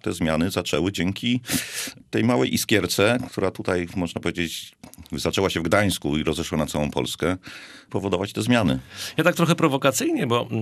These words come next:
Speaker 2: czasu od wprowadzenia stanu wojennego nazwać kulturalnym raczej nie można,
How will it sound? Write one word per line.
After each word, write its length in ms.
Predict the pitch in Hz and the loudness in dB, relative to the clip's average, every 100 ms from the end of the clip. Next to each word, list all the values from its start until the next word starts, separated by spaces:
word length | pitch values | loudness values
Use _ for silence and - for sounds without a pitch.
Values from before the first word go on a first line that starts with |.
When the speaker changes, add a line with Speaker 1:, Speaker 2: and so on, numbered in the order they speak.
| 107 | 0
Speaker 2:
czasu 280 | - 185 170 | 0 0 0
od 100 | 123 | 0
wprowadzenia 440 | - 107 104 135 | 0 2 2 2
stanu 200 | 117 120 | 0 0
wojennego 720 | 98 104 104 107 120 110 104 - | 0 0 2 0 0 2 0 0
nazwać 400 | 101 107 107 107 | 0 2 0 -2
kulturalnym 540 | 104 98 104 110 110 | -2 0 0 2 2
raczej 520 | 98 104 - 98 95 - | 2 0 0 0 0 -2
nie 220 | 95 92 | 0 2
można, 440 | 123 175 143 92 | 2 2 0 0